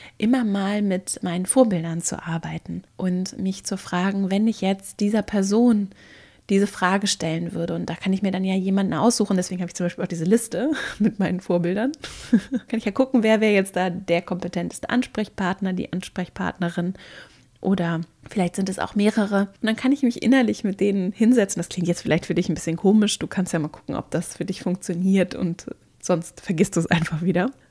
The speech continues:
Und da kann ich mich mit denen hinsetzen, mit einer von denen oder mit mehreren. Und sie fragen, ihn fragen, wie die Person die Situation sieht und es vielleicht einschätzen würde. Ohne dass ich die Person kennen muss.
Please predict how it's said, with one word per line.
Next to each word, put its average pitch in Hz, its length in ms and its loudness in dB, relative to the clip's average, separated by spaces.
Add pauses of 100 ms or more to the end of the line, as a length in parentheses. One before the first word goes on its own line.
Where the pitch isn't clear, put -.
(160)
Und 214 140 2
da 208 80 4
kann 240 140 2
ich 240 100 2
mich 220 160 -2
mit 180 120 -2
denen 190 140 0
hinsetzen, 226 680 2
mit - 220 -4
einer 202 220 2
von 185 220 -4
denen 180 360 -2
oder - 200 -6
mit 196 180 -6
mehreren. 208 600 2 (120)
Und 190 420 0
sie 220 160 -6
fragen, 180 520 -4
ihn 202 260 -2
fragen, 185 520 -4 (220)
wie 214 160 0
die 254 120 4
Person 247 320 4
die 196 80 4
Situation 180 580 0
sieht 170 220 -6
und 175 140 -4
es - 120 -10
vielleicht 165 340 -4
einschätzen - 640 -6
würde. - 300 -8 (800)
Ohne 302 200 12
dass 277 120 2
ich 247 100 2
die 233 80 6
Person 202 280 6
kennen 175 280 4
muss. - 300 -2